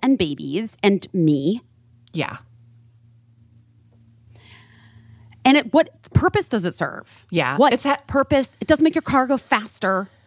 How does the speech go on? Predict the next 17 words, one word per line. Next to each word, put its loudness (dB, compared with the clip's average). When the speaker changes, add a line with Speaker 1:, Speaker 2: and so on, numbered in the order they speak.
Speaker 2:
No. -4
It's -4
how 2
I 2
feel. 0
I 0
feel -4
similarly 0
about 2
air -4
shows, -4
'cause -12
I'm -2
like, -4
those 0
are 2
also 0